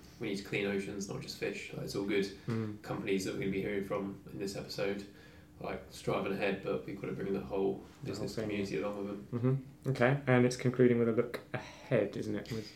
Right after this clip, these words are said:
Speaker 1: Yeah, so we are in the process of reaching out to kind of twenty, um, thought leaders
Speaker 2: Mm-hmm.
Speaker 1: in the sustainability sphere, um, trying to get from different sectors as well, so it's not just, uh, retail or something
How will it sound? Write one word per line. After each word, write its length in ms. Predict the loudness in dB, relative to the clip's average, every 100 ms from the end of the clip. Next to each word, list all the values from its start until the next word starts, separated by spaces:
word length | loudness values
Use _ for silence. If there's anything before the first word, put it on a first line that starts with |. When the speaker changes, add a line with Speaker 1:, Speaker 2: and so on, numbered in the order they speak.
| -18 0
Speaker 1:
Yeah, 280 | 10 10 10
so 680 | 10 8 8 6 4 2 0
we 360 | 0 2 4 4
are 560 | 4 2 2 2 2
in 80 | 0
the 40 | 2
process 320 | 2 2 -4
of 120 | -2
reaching 260 | -2 0 -2
out 100 | -2
to 80 | -4
kind 180 | -4
of 120 | -4 -6
twenty, 580 | -6 -6 -4 -4 -6 -8 -16 -20 -20 -20 -20 -20 -18 -16 -6
um, 240 | -6 -6 -2
thought 220 | 2 4
leaders 380 | 6 6 6 2 -4 2
Speaker 2:
Mm-hmm. 140 | 6 6 4 -8
Speaker 1:
in 60 |
the 60 | -6
sustainability 580 | -4 0 2 2 -2 -4
sphere, 440 | 2 8 10 10 8
um, 520 | 2 2 2 0 -2 -8
trying 240 | -4 0 2
to 60 | 0
get 200 | -2 -4
from 120 | -6
different 260 | -6 -6 -6
sectors 340 | -6 -6 -6
as 120 | -4
well, 180 | -2 -2
so 100 | -2
it's 140 | -8 -8
not 160 | -8
just, 380 | -6 -8 -8 -6
uh, 180 | -6 -6 -6
retail 540 | -8 -8 -8 -4 -4
or 60 | -4
something 200 | -6